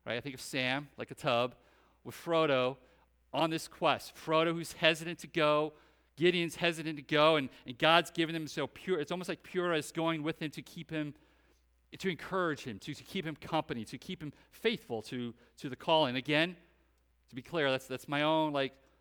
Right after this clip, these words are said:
taking literary fiction and applying it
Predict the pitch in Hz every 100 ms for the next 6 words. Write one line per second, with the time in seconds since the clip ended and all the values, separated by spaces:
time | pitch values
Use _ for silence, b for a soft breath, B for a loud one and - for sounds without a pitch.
0 | _ - 165 139 139 147 156 156 151 -
1 | 175 - - 143 151 139 127 127 - 147
2 | 143 139 135